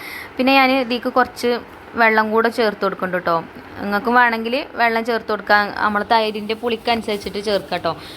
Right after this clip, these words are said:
ഇതിപ്പോൾ കുറച്ച് കട്ടിയുള്ള തൈരുമാണ്, അപ്പോൾ കുറച്ച് വെള്ളം ചേർത്തെന്ന് വിചാരിച്ചിട്ട് കുഴപ്പമില്ല.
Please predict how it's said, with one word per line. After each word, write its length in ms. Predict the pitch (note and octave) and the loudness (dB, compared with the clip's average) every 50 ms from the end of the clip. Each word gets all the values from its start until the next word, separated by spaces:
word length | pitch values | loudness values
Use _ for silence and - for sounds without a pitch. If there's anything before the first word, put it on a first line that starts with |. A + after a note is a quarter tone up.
| - - | -14 -8
ഇതിപ്പോൾ 220 | - A#3 A3 B3+ B3+ | -6 -2 -2 2 2
കുറച്ച് 200 | C4+ C4 - B3+ B3+ B3+ | 2 0 0 2 2 2
കട്ടിയുള്ള 400 | A#3 - - - B3 B3+ B3+ A#3+ B3 | 0 0 -2 -4 -2 2 2 4 4
തൈരുമാണ്, 360 | A#3+ G#3+ G#3 G3 G3+ G3+ G3+ G3 | 4 2 2 0 -2 -2 -4 -6
അപ്പോൾ 120 | G3 G3 G#3+ | -6 -6 -8
കുറച്ച് 200 | G#3+ - - G#3+ | -6 -6 -4 -4
വെള്ളം 200 | G#3 G3+ G3+ G3+ G3+ G#3 | -4 -2 -4 -6 -4 -4
ചേർത്തെന്ന് 340 | G3+ G3 - G3+ G3 G3 G3 | -6 -6 -6 -10 -8 -8 -4
വിചാരിച്ചിട്ട് 360 | F#3+ F#3 F3+ - - - F#3+ F#3+ G3 | -4 -4 -6 -6 -8 -8 -2 0 0
കുഴപ്പമില്ല. 400 | F#3 F3+ - - F3 E3+ E3 | 0 0 -2 -4 -4 -2 -2